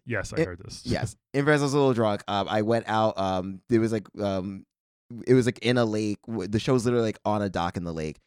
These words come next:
Speaker 2: But beforehand, they're like, "Oh yeah, let's take us out. Like, uh, let's go out on the water." And I was like, "Okay, sure." And the lady, uh,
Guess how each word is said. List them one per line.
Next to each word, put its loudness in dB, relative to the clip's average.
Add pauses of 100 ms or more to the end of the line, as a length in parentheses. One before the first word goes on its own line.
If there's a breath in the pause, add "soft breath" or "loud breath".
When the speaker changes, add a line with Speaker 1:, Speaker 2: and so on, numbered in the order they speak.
(180)
Speaker 2:
But -2
beforehand, -2
they're -2
like, -4
"Oh 4
yeah, 2
let's -2
take 0
us -4
out. 2
Like, 0
uh, -2 (100)
let's -2
go 2
out 4
on 0
the -2
water." 0
And -2
I -2
was -8
like, -10
"Okay, -4
sure." -2 (380)
And 0
the 0
lady, 2
uh, -2